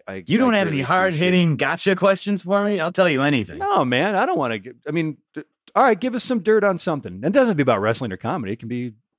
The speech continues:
Speaker 2: Oh, some
Speaker 1: you know,
Speaker 2: dirt.
Speaker 1: what's, who are your parents torturing now?
Speaker 2: I'll give you a little bit of dirt that's not very, like,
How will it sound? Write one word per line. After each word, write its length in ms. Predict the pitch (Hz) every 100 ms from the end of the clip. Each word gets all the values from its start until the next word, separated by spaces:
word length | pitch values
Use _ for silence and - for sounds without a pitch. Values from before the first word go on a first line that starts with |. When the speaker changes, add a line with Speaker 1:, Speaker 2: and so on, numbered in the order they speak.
| _
Speaker 2:
Oh, 260 | 95 95 90
some 160 | - 123
Speaker 1:
you 60 |
know, 80 | 131
Speaker 2:
dirt. 220 | 98 98
Speaker 1:
what's, 280 | 90 - - _ - - _ _ _
who 100 | -
are 80 | 156
your 120 | 156
parents 440 | - 156 151 - -
torturing 460 | 156 139 - 147
now? 260 | 143 160 - _ _ _ _ _ -
Speaker 2:
I'll 160 | 117 180
give 100 | 208
you 80 |
a 40 | 170
little 140 | 147 127
bit 100 | 123
of 120 | 110
dirt 240 | 117 120
that's 180 | 110 101
not 220 | 123 120
very, 500 | 87 117 117 107 104
like, 220 | 95 92